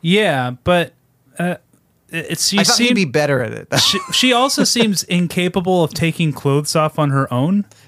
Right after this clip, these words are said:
Speaker 1: Like, she's like, "I can't get this dress off."
Speaker 2: Yeah, she got it on.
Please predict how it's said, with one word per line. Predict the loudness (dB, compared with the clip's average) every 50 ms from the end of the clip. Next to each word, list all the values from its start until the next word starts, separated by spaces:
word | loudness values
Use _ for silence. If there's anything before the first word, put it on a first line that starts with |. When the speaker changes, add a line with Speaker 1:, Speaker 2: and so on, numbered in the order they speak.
| -10 -4
Speaker 1:
Like, | -2 -2 -2
she's | 0 0 0 0
like, | 0 -2 -4 -12 -8 -6
"I | -4 -4
can't | -2 0 0 0 0 0
get | -2 -2
this | -2 0 0
dress | 0 0 0 0 -2 -2
off." | -2 -2 -4 -6 -6 -4
Speaker 2:
Yeah, | -2 -2 0
she | 0 -2 0
got | 0 0 0
it | 0 0
on. | 2 2 2 2 0 -2 -4 -6 -8